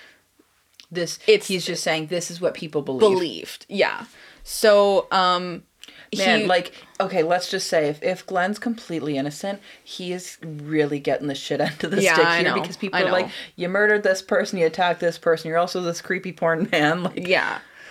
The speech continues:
Speaker 2: The porn man was
Speaker 1: Yeah.
Speaker 2: also, I'm actually not sure if he's talking about the porn man at this point, if he's talking about, like,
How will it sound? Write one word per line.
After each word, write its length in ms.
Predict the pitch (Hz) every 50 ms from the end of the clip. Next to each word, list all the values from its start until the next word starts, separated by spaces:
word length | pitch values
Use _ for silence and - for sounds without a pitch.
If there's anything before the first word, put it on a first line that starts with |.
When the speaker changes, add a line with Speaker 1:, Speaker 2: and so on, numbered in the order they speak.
| - - -
Speaker 2:
The 80 | 196
porn 460 | 196 - - - 240 247 247 254 240
man 560 | 226 208 190 185 180 185 180 196 202 202 185 185
was 140 | 196 185
Speaker 1:
Yeah. 120 | 160 - -
Speaker 2:
also, 720 | - 185 185 185 185 - - 185 180 175 170 170 170 175 - - - - - _ _ _ _ _ _ _ _ _ _ _ _ _ _ _ _ _ -
I'm 140 | 196 254
actually 240 | 294 339 - - 466
not 160 | 330 254 240
sure 140 | - - 196
if 80 | 190 -
he's 140 | 196 170 -
talking 240 | 175 160 170 196
about 100 | 208 220
the 80 | 226 220
porn 240 | - - 226 226 226
man 120 | 226 220
at 60 | 208
this 120 | 202 220 214
point, 180 | - 226 220
if 60 | 202 190
he's 100 | 185 -
talking 360 | - 170 180 180 - 185 180
about, 200 | 180 175 175 110
like, 220 | 185 190 196 185